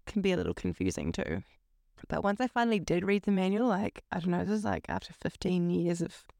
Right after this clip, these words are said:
<laughs> of, um, being a photographer, which is pretty embarrassing.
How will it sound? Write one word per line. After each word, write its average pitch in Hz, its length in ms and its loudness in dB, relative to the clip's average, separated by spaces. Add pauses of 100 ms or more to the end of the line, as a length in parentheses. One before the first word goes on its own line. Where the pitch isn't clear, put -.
(100)
<laughs> - 1600 -12
of, 190 340 0
um, 175 280 0
being 185 240 -2
a 185 40 -4
photographer, - 680 -4 (360)
which - 140 -14
is - 80 -8
pretty - 240 -2
embarrassing. 175 540 -2